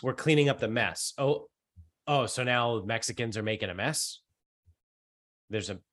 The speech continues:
there's a mess 'cause they're crossing the board. Like, what do you mean they're, you're making a mess? The breakfast tacos are making a mess?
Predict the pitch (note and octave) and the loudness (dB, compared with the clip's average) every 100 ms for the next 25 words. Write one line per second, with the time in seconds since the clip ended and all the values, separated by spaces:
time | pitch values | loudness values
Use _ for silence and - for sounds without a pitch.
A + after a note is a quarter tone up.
0 | _ A2 F#2 F#2 A#2 - - G#2+ G#2+ - | _ -4 -4 -2 -2 -2 -4 -4 -6 -2
1 | G#2 G2+ G2 F2+ E2+ A#2 B2+ A#2 B2 A2+ | -2 -2 -4 -6 -6 -2 -2 0 0 2
2 | A#2+ F3 F2+ F2+ F2+ G2+ G2 F#2+ F#2 F2+ | 4 2 2 -4 -6 -4 -4 -4 -6 -6
3 | E2 - - A#2+ C3+ C#3 E3+ - E3+ D#3 | -6 -8 -6 2 4 6 4 6 6 8
4 | F#3+ F#3 C#3+ B2 C3+ C3 A2+ C#3+ G3+ - | 8 8 6 4 6 4 6 6 6 2
5 | - | -2